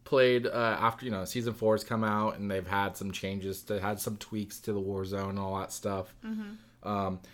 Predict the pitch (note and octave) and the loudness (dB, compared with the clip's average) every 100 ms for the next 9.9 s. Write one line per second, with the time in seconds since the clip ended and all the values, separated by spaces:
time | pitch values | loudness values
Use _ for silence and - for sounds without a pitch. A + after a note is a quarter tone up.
0 | - A2+ B2+ A#2 B2+ C#3 B2+ A2+ - D3 | -6 -4 0 6 8 8 4 -4 -4 4
1 | D3 C#3 B2+ A#2+ - G#2 G2 F2+ F2 E2+ | 8 8 6 4 -6 -4 -2 -4 -6 -10
2 | - G#2 G#2 F2+ - - A2 E2+ D2 G#2 | -6 0 0 -2 -10 -6 -4 -4 -4 -4
3 | G2 G2 A2+ - G2+ F#2 - G2+ F#2+ F#2+ | -2 0 0 0 -2 -2 0 0 0 -2
4 | F2 F#2 G2 G2 G#2 G2+ G2+ G2 - - | -2 -4 -4 -4 -4 -2 -2 -4 -6 -20
5 | _ _ _ - G#2+ G#2 F#2+ G2+ F#2+ - | _ _ _ -2 2 2 0 2 2 0
6 | G2 F2 F2 E2 - G#2 F2+ F2+ E2+ - | -4 -2 -2 -4 -4 -2 0 -2 -4 -20
7 | - - - - - F#2 E2+ E2 - - | -20 -20 -20 -18 -6 -2 -2 -4 -10 -20
8 | _ _ - F#2 G#2+ A2 - F#2+ G2 A#2+ | _ _ -8 0 2 2 0 -2 0 0
9 | D3 - - - - _ A3 G#3+ G3+ | 0 -6 -20 -20 -20 _ -10 -6 -6